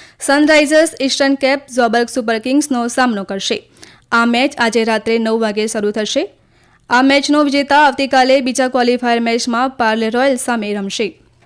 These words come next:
અંતમાં મુખ્ય સમાચાર ફરી એકવાર. દિલ્હીમાં સલામતીના સઘન બંદોબસ્ત વચ્ચે સવારે અગિયાર વાગ્યા સુધી ઓગણીસ પોઇન્ટ પંચાણું ટકા મતદાન. પ્રધાનમંત્રીએ મહાકુંભમાં પ્રયાગરાજ ત્રિવેણી સંગમ પર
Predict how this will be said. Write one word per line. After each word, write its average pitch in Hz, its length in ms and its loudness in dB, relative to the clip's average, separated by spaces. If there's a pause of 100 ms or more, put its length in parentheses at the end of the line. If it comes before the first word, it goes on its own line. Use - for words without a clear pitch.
(760)
અંતમાં 262 420 2
મુખ્ય 285 220 2
સમાચાર 240 520 0
ફરી 233 300 -2
એકવાર. 196 320 -8 (1120)
દિલ્હીમાં 302 480 6
સલામતીના 294 640 4
સઘન 269 320 2
બંદોબસ્ત 262 480 2
વચ્ચે 262 320 0
સવારે 254 340 2
અગિયાર 233 300 0
વાગ્યા 233 240 0
સુધી 240 360 -2
ઓગણીસ 226 440 -2
પોઇન્ટ 254 240 -2
પંચાણું 240 400 -2
ટકા 202 260 -6
મતદાન. 202 440 -6 (440)
પ્રધાનમંત્રીએ 233 720 2
મહાકુંભમાં 226 840 0
પ્રયાગરાજ 226 580 -2
ત્રિવેણી 226 380 -2
સંગમ 277 400 2
પર 233 200 -2